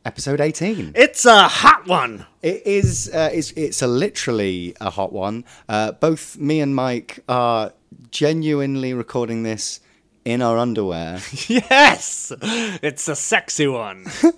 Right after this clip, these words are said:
Speaker 1: <laughs> Because of how hot it is. Uh, there's, like, a heat wave at the
Speaker 2: Ye-
Speaker 1: moment.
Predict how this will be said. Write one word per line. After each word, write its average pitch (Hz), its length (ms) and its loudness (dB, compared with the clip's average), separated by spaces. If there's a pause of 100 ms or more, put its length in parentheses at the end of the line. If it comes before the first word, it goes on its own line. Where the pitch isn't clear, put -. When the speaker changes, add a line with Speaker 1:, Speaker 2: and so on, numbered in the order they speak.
(120)
Speaker 1:
<laughs> 285 140 2 (260)
Because 147 380 0
of 131 100 -4
how 135 220 2
hot 147 240 2
it - 120 -8
is. 104 400 -4
Uh, 117 140 -4
there's, 117 160 -2
like, 123 160 -4
a 123 60 -2
heat 139 220 -6
wave 101 460 -6 (280)
at 107 80 -8
the - 60 -6
Speaker 2:
Ye- 110 40 -2
Speaker 1:
moment. 104 500 -4